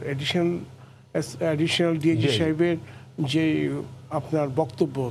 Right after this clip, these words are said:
Speaker 1: তাতে আমার মনে হচ্ছে এটা একটা organized crime, একটা সংঘবদ্ধ অপরাধী চক্র। আপনি দেখবেন money laundering আইন টু থাউজেন্ড টুয়েলভে organized ক্রাইমের একটা definition আছে। সংঘবদ্ধ অপরাধ কাকে বলে?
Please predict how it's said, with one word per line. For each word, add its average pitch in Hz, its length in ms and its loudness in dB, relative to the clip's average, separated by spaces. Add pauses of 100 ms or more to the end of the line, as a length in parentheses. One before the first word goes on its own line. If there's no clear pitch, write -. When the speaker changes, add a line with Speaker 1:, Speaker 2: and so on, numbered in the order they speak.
Speaker 1:
তাতে 147 240 0
আমার 175 240 2
মনে 180 200 4
হচ্ছে 190 300 0
এটা 165 240 0
একটা 165 180 -2
organized 147 580 0
crime, 110 240 -4 (680)
একটা 170 300 -2
সংঘবদ্ধ 160 580 0
অপরাধী 143 460 0
চক্র। 123 400 -4 (520)
আপনি 147 240 2
দেখবেন 175 280 2
money 160 260 2
laundering 185 420 4
আইন 208 140 4
টু - 180 0
থাউজেন্ড 170 340 2
টুয়েলভে 165 480 2
organized 165 680 0
ক্রাইমের 160 340 2
একটা 156 200 0
definition 147 540 0
আছে। 110 240 -6 (540)
সংঘবদ্ধ 156 560 0
অপরাধ 160 380 0
কাকে 143 280 -2
বলে? 120 300 0